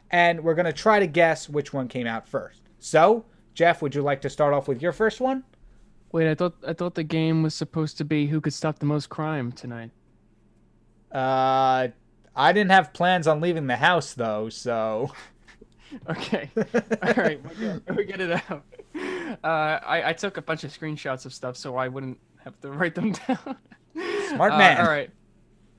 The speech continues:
Speaker 2: Here we go. <clears throat> Oh, boy. Should we, should I, should we start off with easy ones or a hard one?
Speaker 1: Uh,
Speaker 2: Or at least ones that people might know?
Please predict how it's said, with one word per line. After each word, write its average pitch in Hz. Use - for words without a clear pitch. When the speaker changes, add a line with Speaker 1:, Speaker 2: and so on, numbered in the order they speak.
Speaker 2:
Here 175
we 175
go. 139
<clears throat> -
Oh, -
boy. -
Should -
we, 156
should 170
I, 165
should -
we 185
start 196
off -
with -
easy 170
ones 208
or 147
a -
hard 147
one? 131
Speaker 1:
Uh, 240
Speaker 2:
Or 175
at 175
least 175
ones 170
that 160
people 156
might 139
know? 143